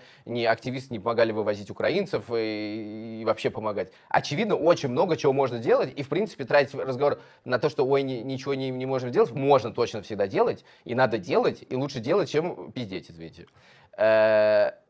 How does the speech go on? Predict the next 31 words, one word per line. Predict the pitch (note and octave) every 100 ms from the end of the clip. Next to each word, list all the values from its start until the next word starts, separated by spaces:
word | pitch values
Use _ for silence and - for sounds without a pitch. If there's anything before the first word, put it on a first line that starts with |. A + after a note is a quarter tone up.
| -
это, | - - B2 - - -
это | D3+ D3
точно. | D3+ D3+ - -
Вопрос, | - - F3 -
можем | C3 F#3 F3+ B2+ B2
ли | C#3+
мы | D#3 E3
сейчас | B2+ A#2 D3 - - - _ _ _ _ _ _
взять | A#2 B2 D3 -
и | - C3
сменить, | C3+ D3 D#3 B2+ - _ _ _
э, | B2+ A#2+ A#2+ A#2 A#2 - - - - - -
как | C3 A2
бы | B2
тиранию, | A2 D3 C#3+ C#3 D3 A#2+ G2
ну, | G2
не | A2
знаю, | G#2+ F2
как | E2
её | E2
там | F#2+
называть, | F2+ F2 D2+ _ _ _ _ _ -
э, | A#2+ A#2 A2+ -
с | -
помощью | E3 E3 C3 - C3+ B2 A#2 - _
народного | B2 C3 C#3+ C3 B2
схода, | - A3+ D4 G#2 - _ _ _ -
но | B2 - -
вообще-то | C#3 E3+ C4+ - C#3+ D#2+
и | - D3+ _
опыт | E3 F3 E3+